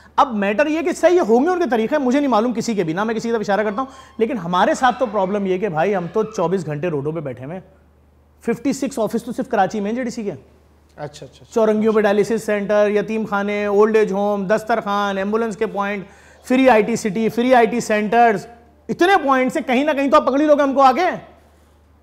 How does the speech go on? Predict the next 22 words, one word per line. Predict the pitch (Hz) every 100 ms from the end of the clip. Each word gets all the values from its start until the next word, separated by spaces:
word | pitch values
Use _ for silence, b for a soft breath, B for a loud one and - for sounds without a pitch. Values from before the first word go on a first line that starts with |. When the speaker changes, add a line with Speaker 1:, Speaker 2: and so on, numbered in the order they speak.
| _ _ b b b -
Speaker 2:
आईटी | 196 233 294
से | 254 294
याद | 269 214 214
आया, | 208 220
ई | 254 247
कॉमर्स | 233 233 233 247
का | - 254
अगर | 233 233
कोर्स | - 208 233 -
करवाया | 196 165 156 196 185
जाए | 143 143
बाहर | 139 139 143
से | -
प्राइवेटली, | 143 147 139 139 135 143
लाखों | 143 151 170 -
रुपए | 233 208
लग | 180 127
जाते | 127 127 -
हैं। | - _ b b b -
आपने | 160 180 208 202
अभी | 185
अनाउंस | 185 170 170 175